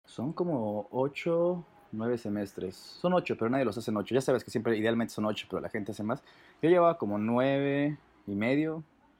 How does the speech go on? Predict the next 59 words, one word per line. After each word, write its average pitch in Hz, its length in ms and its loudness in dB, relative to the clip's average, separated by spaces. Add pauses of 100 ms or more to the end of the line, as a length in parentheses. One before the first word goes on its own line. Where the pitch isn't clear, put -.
(240)
Me 101 140 -2
faltaban 123 460 2
algunos 113 360 -2
cre-, 117 200 -2
no, 151 120 2
me 110 120 -6
faltaban 120 340 -2
bastantes 117 380 -8
créditos, 104 400 -4
porque - 200 -6
luego 135 160 2
tampoco 110 300 -4
metía 107 240 -2
tantas 113 240 -4
materias, 98 420 -4
pero 113 220 0
dije, 127 220 0
ya, 156 160 0
pues, - 100 -16
este, 95 540 -4 (480)
se 110 120 2
recorrió 120 300 2
lo 170 80 2
que - 60 -14
se - 60 -10
tenía 123 200 0
que 127 80 -2
recorrer, 110 480 0 (140)
no 120 100 -4
es 113 60 -4
como 117 180 -2
que - 80 -4
el 104 60 -2
dinero 113 180 -2
se 120 100 -2
haya 110 80 -2
tirado 113 200 0
a - 20 -2
la 107 60 0
basura, 127 400 0
tengo 113 180 -2
amigos, 117 340 -2
tengo 120 180 -2
conocimiento, 120 640 -6
tengo 110 480 -4 (100)
el 104 140 -8
equipo 107 320 -6
de 104 100 -2
la 101 80 -4
universidad, 117 600 -2 (960)
entonces, 120 280 0
pues, 104 120 -8
vamos 113 240 -2
a 107 40 -2
lo 98 100 -6
que 101 100 -10
sigue, 127 360 2
y 101 160 -4
así 113 380 -8